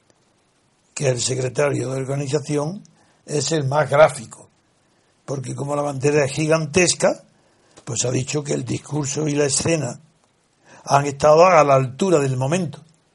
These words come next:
Claro, como Pedro Sánchez es tan alto, pues jugador de baloncesto,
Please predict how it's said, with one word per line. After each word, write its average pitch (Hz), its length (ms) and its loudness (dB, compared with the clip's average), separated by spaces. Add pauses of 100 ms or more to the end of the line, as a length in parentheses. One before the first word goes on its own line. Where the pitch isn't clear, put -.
(760)
Claro, 135 300 -6
como 135 240 -10
Pedro 135 220 -4
Sánchez 139 380 -4
es 135 60 -10
tan 147 180 -2
alto, 165 380 2
pues 139 160 -8
jugador 143 340 -2
de 147 60 0
baloncesto, 156 680 -2